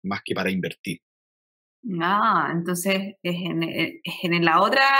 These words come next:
Speaker 2: área de donde
Speaker 1: Sí, sí.
Speaker 2: realmente se está afectando.
Speaker 1: Donde se está viendo realmente afectado es la parte para vivir. O sea, si tú
Speaker 2: Mm.
Speaker 1: vas a tomar hoy día una decisión de compra para vivir,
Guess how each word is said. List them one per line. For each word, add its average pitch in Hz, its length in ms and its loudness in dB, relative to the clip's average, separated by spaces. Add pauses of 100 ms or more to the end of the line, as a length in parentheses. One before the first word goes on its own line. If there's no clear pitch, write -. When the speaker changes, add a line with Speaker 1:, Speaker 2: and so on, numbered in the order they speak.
Speaker 2:
área 254 420 2
de 175 580 0 (420)
donde 196 200 2
Speaker 1:
Sí, 208 60 4
sí. - 120 6
Speaker 2:
realmente 208 380 2
se 196 100 -8
está 208 120 0
afectando. 185 800 0
Speaker 1:
Donde 127 180 2
se 127 60 2
está 156 140 2
viendo 180 200 4
realmente 165 340 0
afectado 170 420 0
es 160 40 2
la 135 80 2
parte - 240 -2
para 120 160 2
vivir. 95 400 0
O 82 60 -10
sea, 98 200 -2
si - 160 -4
tú 92 100 0
Speaker 2:
Mm. 92 40 2
Speaker 1:
vas 135 180 2
a 127 40 0
tomar 127 200 0
hoy 131 100 2
día 127 180 2
una 127 140 2
decisión 127 440 -2
de 120 80 0
compra 127 240 0
para 110 180 0
vivir, 139 520 4